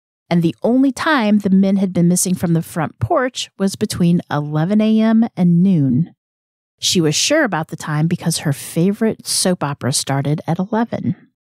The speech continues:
The defense team called character witnesses who testified to John Prante's friendliness and gentle nature.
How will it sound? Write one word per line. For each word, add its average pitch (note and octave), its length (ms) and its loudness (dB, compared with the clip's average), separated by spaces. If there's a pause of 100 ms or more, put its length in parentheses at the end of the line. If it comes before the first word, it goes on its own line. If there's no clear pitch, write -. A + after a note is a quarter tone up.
(360)
The A3+ 100 0
defense D4+ 460 -2
team F4 340 0
called G#3 360 -4
character D4 460 0
witnesses F3 560 0
who G#3+ 120 0
testified G3 680 -2
to G3 80 -6
John F3 340 0
Prante's F3 460 -2
friendliness B3+ 720 2
and E3+ 160 2
gentle E3+ 320 0
nature. D3 600 0